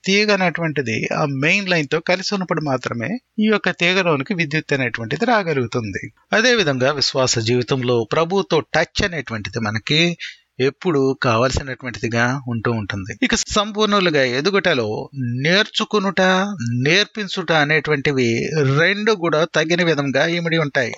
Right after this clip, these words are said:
అంటే మనం కొన్నిసార్లు నేర్చుకునేటువంటి వారంగా ఉంటాము, కొన్నిసార్లు ఇతరులకు నేర్పేటువంటి వారంగా కూడా ఉంటాము. ఈ సంపూర్ణత కోసం ఎదిగేటువంటి దశలో ఈ రెంటిలోనూ తప్పుదారి పట్టించేటువంటి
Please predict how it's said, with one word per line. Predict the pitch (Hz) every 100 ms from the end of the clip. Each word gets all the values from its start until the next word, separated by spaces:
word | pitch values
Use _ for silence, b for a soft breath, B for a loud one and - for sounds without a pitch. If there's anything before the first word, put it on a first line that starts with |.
| -
అంటే | 165 190 151 123 143 - 127
మనం | 123 120 113 -
కొన్నిసార్లు | 113 110 110 107 107
నేర్చుకునేటువంటి | 120 156 - 185 175 180 165
వారంగా | 175 170 165 160 165
ఉంటాము, | 156 165 156 160 156 -
కొన్నిసార్లు | 135 117 127 117 110 110 - 147
ఇతరులకు | 196 175 165 143
నేర్పేటువంటి | 113 110 123 175 196 185 175 160 143
వారంగా | 139 131 127 120
కూడా | - 113 135
ఉంటాము. | 127 120 110 104 107 -
ఈ | 147
సంపూర్ణత | 123 127 127 156 160 165 147
కోసం | 147 135 127 -
ఎదిగేటువంటి | 147 165 175 156 151 127 131 120 123 -
దశలో | 120 - 117 - _ _
ఈ | 190 190
రెంటిలోనూ | 214 247 262 254 190 160 156 214 -
తప్పుదారి | 180 - 214 220 202 196
పట్టించేటువంటి | 175 160 180 - 165 - 143 135 139 127